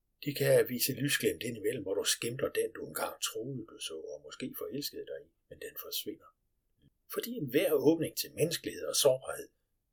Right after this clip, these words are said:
betragtes som farlig. Det hele bygger på, at det engang var sårbart og smertefuldt at vise følelser.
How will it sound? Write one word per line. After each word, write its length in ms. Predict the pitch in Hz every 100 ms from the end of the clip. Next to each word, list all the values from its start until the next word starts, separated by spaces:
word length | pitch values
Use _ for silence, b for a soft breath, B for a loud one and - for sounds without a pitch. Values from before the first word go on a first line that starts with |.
| _
betragtes 520 | - - 113 - -
som 180 | - - - _ - -
farlig. 320 | - 78 - _ _ _ _ _ _ _ _ _ _ _ _ _ _ _ _ _ _ _ _ _ _ _
Det 80 | -
hele 240 | - 131 -
bygger 240 | - 95
på, 180 | - 92
at 140 | 87
det 100 | -
engang 320 | 113 123 131 123
var 100 | -
sårbart 500 | - 110 127 82 -
og 100 | -
smertefuldt 640 | - 110 139 - 80 -
at 60 |
vise 280 | - - 113 -
følelser. 420 | 95 113 - -